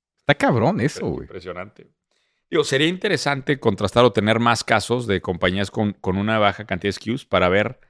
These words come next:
Speaker 2: exactamente cuál es el secreto que hay detrás, ¿no? Pero es un buen caso para reflexionar,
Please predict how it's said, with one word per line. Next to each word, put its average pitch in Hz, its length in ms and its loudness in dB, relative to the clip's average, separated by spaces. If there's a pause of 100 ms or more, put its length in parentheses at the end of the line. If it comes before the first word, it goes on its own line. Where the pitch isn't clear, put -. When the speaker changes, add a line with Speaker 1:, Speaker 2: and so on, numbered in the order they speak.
(520)
Speaker 2:
exactamente 104 520 -2
cuál 104 180 -2
es 95 60 -2
el 95 80 -4
secreto 90 300 -4
que 98 60 0
hay 95 60 4
detrás, 92 320 -2
¿no? 90 160 -10
Pero 120 140 8
es 127 80 4
un 165 180 2
buen 175 280 2
caso 160 440 2
para 110 160 6
reflexionar, 98 580 0